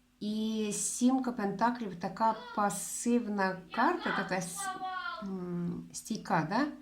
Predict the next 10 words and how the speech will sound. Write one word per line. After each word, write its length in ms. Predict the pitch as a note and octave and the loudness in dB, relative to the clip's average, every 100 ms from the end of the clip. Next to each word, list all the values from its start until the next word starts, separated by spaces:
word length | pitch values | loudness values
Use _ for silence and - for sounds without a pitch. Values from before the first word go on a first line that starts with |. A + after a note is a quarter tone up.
| - - - _ | -20 -20 -20 _
Що 200 | - G3+ | -6 -2
нею 300 | A3 C4 C#4 | 4 6 6
не 80 | B3 | 4
дуже 340 | F#3+ A3 B3 B3 | 2 2 4 4
і 160 | G3+ | 2
то, 380 | F3 - G#3+ G#3+ | -6 -4 -2 0
м, 1040 | G#3+ G#3 G3+ - _ _ _ - F#3 F3+ | -2 -6 -10 -16 _ _ _ -14 -10 -6
можна 420 | - F#3+ G#3+ G#3+ G#3 | -4 -2 -2 0 2
маніпулювати, 920 | G3+ G3+ G3+ G3+ G3+ G#3 F#3 E3+ - | 2 2 0 0 2 4 4 2 -6
да? 400 | D3+ F3 F#3 F#3 | 0 2 2 -4